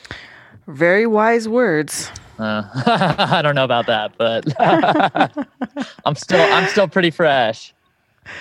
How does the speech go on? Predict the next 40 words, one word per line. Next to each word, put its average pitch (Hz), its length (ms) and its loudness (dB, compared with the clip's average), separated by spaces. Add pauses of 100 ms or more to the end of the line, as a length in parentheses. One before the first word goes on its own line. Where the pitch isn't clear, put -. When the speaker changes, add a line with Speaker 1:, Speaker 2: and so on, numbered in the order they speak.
(260)
Speaker 1:
Well, 180 320 2
we're 175 180 0
all 202 280 2
still 160 420 0
fresh 147 420 2
when 147 220 -2
it 147 60 -4
comes 151 260 -4
to 151 120 -4
learning 143 400 0
new 139 140 -2
things, 127 640 -4
especially 214 440 -2
uncertainty. 214 720 -4
I - 20 -2
mean, 143 160 -6
we're 151 400 0
living 160 380 -2
in 156 80 -2
a 151 80 -2
time 156 340 0
where 151 260 0 (520)
a 165 100 2
lot 165 200 4
of 190 80 0
things 170 220 -6
in 151 80 -4
the 156 60 -2
world 147 240 2
are 147 100 0
uncertain 147 440 -6
right 139 200 -6
now. 139 360 -8 (200)
Speaker 2:
Mm-hmm. 117 460 -8 (400)
Speaker 1:
And 160 100 -2
we've 160 140 0
all 160 140 4
been 160 340 -4
shaken 165 420 0
up 170 220 0